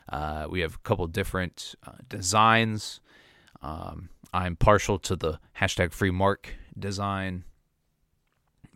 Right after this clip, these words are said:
but, uh, we do have some other ones, so make sure you check those out. Uh, our music is provided by, uh, Metroid, no, bleh. Our music is provided by Stimage,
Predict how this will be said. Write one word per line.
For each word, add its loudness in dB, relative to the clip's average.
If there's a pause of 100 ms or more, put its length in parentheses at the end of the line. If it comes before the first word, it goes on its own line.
but, -6 (340)
uh, -4
we -4
do -2
have -2
some -6
other -4
ones, -8 (220)
so -6
make -2
sure -2
you 0
check -2
those -4
out. -2 (680)
Uh, -2 (440)
our 6
music 6
is -4
provided 0
by, -2
uh, -4
Metroid, 0
no, -6 (480)
bleh. -4 (440)
Our 0
music 2
is -2
provided 0
by -6
Stimage, 2